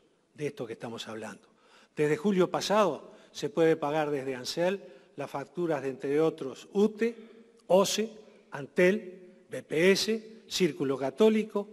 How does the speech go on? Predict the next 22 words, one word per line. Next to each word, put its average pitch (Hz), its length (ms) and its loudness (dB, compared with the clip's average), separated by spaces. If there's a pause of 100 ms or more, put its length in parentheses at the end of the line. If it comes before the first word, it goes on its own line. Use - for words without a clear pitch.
suat, 220 500 6 (220)
Prosegur, 175 640 2 (220)
Socio 175 320 0
Espectacular, 151 880 -2
Socio 170 380 2
de 143 80 2
Peñarol 156 600 -2 (440)
y 156 80 -4
Antel 156 560 0
y 143 80 -2
Ansel, 143 500 0 (1040)
obviamente. 151 640 4 (520)
Que 151 100 0
me 156 100 0
perdonen 151 520 -2
los 127 120 -8
socios 131 320 -10
de 131 100 -8
Nacional, 127 520 -8 (1040)
pero 160 260 6
creo 175 280 4
que, - 60 -14